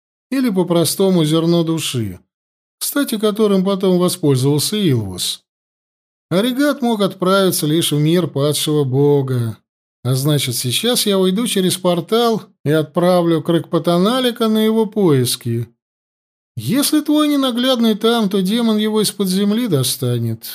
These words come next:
Других вариантов я пока не вижу. В этом мире у нас больше зацепок нет. А ты руководи этими двумя и найдите нам подходящую одежду.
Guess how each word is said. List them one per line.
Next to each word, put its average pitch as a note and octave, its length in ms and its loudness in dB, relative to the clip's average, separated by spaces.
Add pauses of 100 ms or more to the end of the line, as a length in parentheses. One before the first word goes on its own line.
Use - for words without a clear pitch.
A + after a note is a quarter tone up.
(260)
Других D3+ 600 -4
вариантов A3+ 540 -2
я G3+ 120 -2
пока G3 320 -4
не G3+ 180 0
вижу. C3+ 480 -2 (600)
В E3 160 2
этом G3 320 2
мире A#3+ 280 0
у A3 40 0
нас G#3 220 0
больше F#3 360 -2
зацепок E3+ 600 0
нет. C#3 540 -2 (840)
А F3 120 0
ты C#4+ 300 0
руководи C#4 540 0
этими D3+ 300 0
двумя D3 500 0
и E3 60 0
найдите A3+ 480 0
нам E3 200 0
подходящую E3+ 760 -2
одежду. C3 680 -4